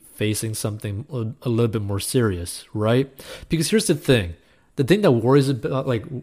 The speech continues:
like, is, like, troubling to me when it comes down to this, right?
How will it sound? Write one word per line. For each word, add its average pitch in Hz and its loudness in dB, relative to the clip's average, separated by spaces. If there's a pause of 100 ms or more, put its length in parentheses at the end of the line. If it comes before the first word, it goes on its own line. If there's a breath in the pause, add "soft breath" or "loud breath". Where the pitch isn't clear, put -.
like, 110 -2
is, 117 -4 (140)
like, 101 -2
troubling 123 0
to 110 -6
me 110 -2 (1500)
when 113 -6
it 113 -4
comes 117 0
down 117 2
to 110 -2
this, 101 -2
right? 135 2